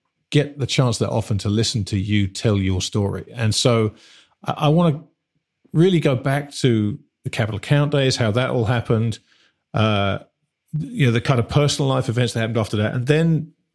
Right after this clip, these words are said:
I really wanna dig into the meat of Hidden Forces, 'cause you and I share a lot of similar beliefs and, and, and kind of thought processes around what's important. And, and I, and I really wanna sit down and have a chance to discuss that with you. So if you can,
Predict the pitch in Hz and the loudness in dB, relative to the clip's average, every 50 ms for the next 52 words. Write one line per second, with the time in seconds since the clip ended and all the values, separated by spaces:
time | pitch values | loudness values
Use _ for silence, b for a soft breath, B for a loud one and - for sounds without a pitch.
0 | _ _ - 127 127 151 156 151 147 139 127 120 - 151 131 123 120 - 117 110 | _ _ -2 2 2 4 4 4 4 2 2 2 0 0 2 2 0 0 0 0
1 | 120 123 123 - - 117 101 123 104 110 104 - 107 92 95 92 - 135 147 214 | 2 0 0 0 -2 0 -2 0 -2 0 0 0 0 0 0 0 0 0 2 2
2 | 226 208 165 135 120 - - 127 113 110 110 110 107 98 - - - 127 113 110 | 2 2 2 0 0 0 0 0 2 2 2 0 0 0 -2 0 0 0 2 2
3 | 107 98 92 92 - _ _ 107 104 104 104 104 101 - - - 101 98 - 107 | 0 0 -2 -4 -10 _ _ -4 -2 0 0 0 -2 -2 -4 -6 -6 -8 -6 -6
4 | 113 98 104 110 - 127 107 92 - - 101 98 - - B B B B B B | -6 -6 -6 -6 -8 -6 -8 -6 -4 -4 -4 -4 -6 -8 B B B B B B
5 | B B - - - 131 123 127 - - 127 117 113 - 127 113 - 110 95 110 | B B -4 0 2 2 2 0 0 0 0 0 2 2 0 -2 0 0 0 0
6 | 104 101 110 113 113 110 107 107 104 - - 107 101 - - 120 107 - 71 - | 2 2 2 2 2 2 0 0 -2 -2 -4 -4 -4 2 2 2 2 2 -4 -8
7 | 143 131 107 - - 120 127 143 - - 139 131 127 131 135 151 151 143 139 127 | -6 -6 -4 -4 -2 -2 -2 -2 -2 -2 0 0 0 0 0 0 2 2 2 2
8 | 113 - - - - 131 113 107 101 107 104 - - 120 104 95 - 110 104 - | 0 0 -2 -4 -2 0 0 0 0 -2 -2 -2 -2 -2 -2 -4 -4 -8 -10 -2
9 | - 123 110 - - - 110 98 92 95 92 - 127 120 - - 156 - - 160 | 0 0 0 0 -2 -4 -4 -4 -4 -4 0 0 0 0 0 -2 -6 -6 -6 -8
10 | 151 - - 247 240 143 110 110 110 | -8 -2 -2 -2 0 0 -2 -2 -4